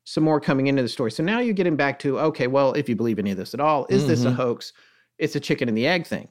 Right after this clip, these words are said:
Speaker 1: Mel clearly knows the area. He's really lives there.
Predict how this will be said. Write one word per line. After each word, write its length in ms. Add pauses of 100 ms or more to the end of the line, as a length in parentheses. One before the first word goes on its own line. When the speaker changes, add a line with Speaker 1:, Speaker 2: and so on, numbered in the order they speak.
Speaker 1:
Mel 380
clearly 380
knows 300
the 160
area. 320
He's 240
really 280
lives 280
there. 300